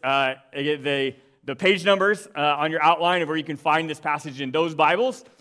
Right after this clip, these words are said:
And if you're with us online, uh, if you can have your Bible next to you, and you can open up with us to John twenty. Uh, if not, you can just listen as I read it. And so we are gonna start, uh, at verse one. So John twenty, verse one. Or it says, "Early on Sunday morning, while it was still dark,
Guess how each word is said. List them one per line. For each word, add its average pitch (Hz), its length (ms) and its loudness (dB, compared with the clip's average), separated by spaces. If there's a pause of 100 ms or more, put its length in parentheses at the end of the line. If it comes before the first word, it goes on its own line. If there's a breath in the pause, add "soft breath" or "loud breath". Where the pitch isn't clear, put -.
(160 soft breath)
And 151 140 -2
if 143 80 -10
you're 160 80 0
with 180 160 2
us 175 120 -2
online, 185 580 4
uh, 147 220 0
if 151 80 -12
you 165 120 -4
can 143 120 -10
have 156 200 2
your 151 80 -6
Bible 160 300 2
next 170 240 -2
to 180 100 -10
you, 202 140 0
and 180 60 -4
you 156 120 -4
can 147 160 -8
open 156 260 -2
up 156 160 -2
with 156 160 -2
us 185 140 -6
to 147 100 -14
John 151 280 -4
twenty. 196 360 -6 (480 soft breath)
Uh, 143 180 2
if 143 120 -6
not, 160 260 2
you 151 80 -4
can 151 100 -8
just 131 140 -10
listen 165 400 -2
as 143 140 -4
I 147 160 0
read 160 300 -4
it. 208 200 -2
And 139 140 -8
so 143 160 -6
we 151 180 -4
are 170 80 -2
gonna 147 220 -6
start, 170 640 -2
uh, 135 340 -4
at 151 360 -2 (500)
verse 143 340 -6
one. 175 360 -4 (180)
So 139 140 -6
John 147 460 -2 (260)
twenty, 147 260 -6
verse 127 300 -10
one. 113 240 -12 (840)
Or 175 100 2
it 170 80 -2
says, 175 280 2
"Early 226 360 2
on 208 160 2
Sunday 185 280 -4
morning, 143 380 -6
while 160 220 2
it 165 60 -4
was 156 120 -8
still 185 300 -8
dark, 127 400 -6